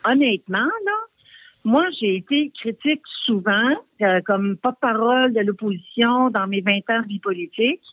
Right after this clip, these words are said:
J'ai posé des questions difficiles et dures à certains premiers ministres et à certains ministres, mais j'ai toujours eu beaucoup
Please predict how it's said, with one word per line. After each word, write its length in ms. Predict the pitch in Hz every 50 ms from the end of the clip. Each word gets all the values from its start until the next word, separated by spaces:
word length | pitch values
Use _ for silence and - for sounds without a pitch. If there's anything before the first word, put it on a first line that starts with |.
| _ - - - - - - -
J'ai 100 | 233 226
posé 340 | 226 254 247 226 214 302 -
des 120 | 285 262
questions 400 | 262 233 214 208 - - 254 262
difficiles 720 | 233 214 233 - - 339 285 - - 311 311 320 302 - - -
et 160 | 262 247 214
dures 540 | 185 196 247 254 277 320 370 440 427 - -
à 320 | - - 208 208 208 208 - - 196 -
certains 300 | 214 202 - 247 240 240
premiers 260 | 233 233 226 226 226
ministres 400 | 220 220 220 214 226 233 233 - -
et 100 | 190 190
à 80 | 180 170 170
certains 300 | - 190 180 - 220 226
ministres, 360 | 214 202 180 180 202 247 440 - _ - - - - - - - - - - -
mais 120 | - 214 208
j'ai 120 | 247 277
toujours 420 | - 349 349 320 370 359 349 285
eu 200 | 349 415 440 370 277 247
beaucoup 440 | 294 311 - - - - 370 381